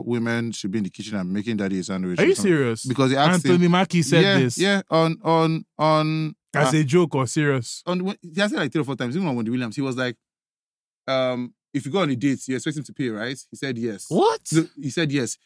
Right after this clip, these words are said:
Speaker 1: If you, if you, if you see a, if you see a guy, just type "make Daddy a sandwich," you see it. No, type "make Daddy a sandwich," you see it.
Speaker 2: Hey, whoa.
Speaker 1: Have you seen it?
Speaker 2: Yes, you make Daddy a sandwich.
Speaker 1: Thank you. So let me, let me, let me ex-, let me explain what he said. Let me explain. So he, he said, he said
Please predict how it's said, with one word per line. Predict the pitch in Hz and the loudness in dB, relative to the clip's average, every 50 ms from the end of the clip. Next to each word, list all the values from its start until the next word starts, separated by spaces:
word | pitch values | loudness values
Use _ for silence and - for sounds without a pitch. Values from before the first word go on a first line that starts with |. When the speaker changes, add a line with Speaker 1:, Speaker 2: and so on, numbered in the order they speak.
| _ _ | _ _
Speaker 1:
If | 151 139 127 | -2 2 4
you, | 151 151 147 | 4 6 6
if | 147 127 - | 4 2 2
you, | 147 147 139 135 135 139 - - | 2 4 4 4 2 0 -2 -4
if | 139 139 - | -6 -2 0
you | 156 147 | 0 -2
see | - - 220 190 | 0 0 2 2
a, | 160 143 135 | 2 0 -2
if | 127 | -4
you | 139 127 | -6 -6
see | - 214 185 | -2 -2 0
a | 147 | 0
guy, | 113 107 139 139 143 147 151 - - | 0 -2 -2 -2 0 -2 -4 -4 -6
just | 175 220 - | -8 -6 -4
type | 202 175 135 | -4 -4 -4
"make | 135 127 117 | -4 -4 -4
Daddy | 123 113 113 | -4 -4 -4
a | 101 | -6
sandwich," | 110 101 98 92 | -8 -12 -14 -16
you | 104 107 | -16 -16
see | 104 117 | -14 -14
it. | 104 - _ _ _ _ _ _ _ _ _ _ _ _ _ _ _ _ _ _ _ _ _ _ | -14 -16 _ _ _ _ _ _ _ _ _ _ _ _ _ _ _ _ _ _ _ _ _ _
No, | 151 180 208 | -4 -4 -2
type | - 196 208 226 165 | 0 0 0 0 -2
"make | 139 131 156 147 131 | -2 -2 -2 -2 -2
Daddy | 120 131 120 | -4 -6 -6
a | |
sandwich," | 107 120 113 107 104 | -6 -8 -10 -10 -12
you | 113 | -14
see | 110 _ 127 117 | -10 _ -10 -10
it. | 110 - | -8 -8
Speaker 2:
Hey, | 190 202 220 | -6 -6 -4
whoa. | 233 226 214 196 190 190 196 202 202 202 202 202 208 208 - | -4 -4 -4 -4 -4 -4 -2 -2 -2 -2 -2 -4 -6 -4 0
Speaker 1:
Have | 139 160 | 0 0
you | 185 | 2
seen | 170 151 120 | 0 -2 -4
it? | 120 123 - _ _ _ _ _ _ _ _ _ _ _ _ _ _ _ | -4 -6 -10 _ _ _ _ _ _ _ _ _ _ _ _ _ _ _
Speaker 2:
Yes, | 135 127 180 254 247 165 123 - - | -4 -2 0 0 2 0 -2 -2 0
you | 160 170 170 | 2 4 4
make | 185 202 214 175 | 4 4 2 2
Daddy | 147 170 170 165 156 175 160 139 | 2 0 0 2 2 2 2 2
a | 120 | 0
sandwich. | - 151 151 151 151 139 127 123 120 | 0 -2 -2 -2 -2 -2 0 2 2
Speaker 1:
Thank | - - - - | 0 0 0 2
you. | 214 180 156 135 127 - - - _ _ | 4 4 4 4 2 -4 -14 -20 _ _
So | - 220 208 214 | -2 -2 0 0
let | 196 233 247 | 0 0 0
me, | 226 | 2
let | 208 220 220 | 2 0 2
me, | 220 | 0
let | 214 220 | 0 0
me | 196 156 | 0 0
ex-, | 123 - | -2 -2
let | 185 185 | -2 -2
me | 160 | -2
explain | 139 - 151 127 | -2 -2 -4 -4
what | 117 | -4
he | - 120 | -4 -6
said. | 117 - - | -8 -6 -6
Let | 202 208 | -4 -2
me | 170 | -2
explain. | 135 - 143 131 | -2 -4 -6 -6
So | 147 135 | -4 -4
he, | 135 131 | -4 -4
he | - 175 190 | -4 -4 -4
said, | - - 143 135 | -4 -4 -4 -2
he | 156 165 | -4 -2
said | 160 175 180 180 | -2 -2 -4 -4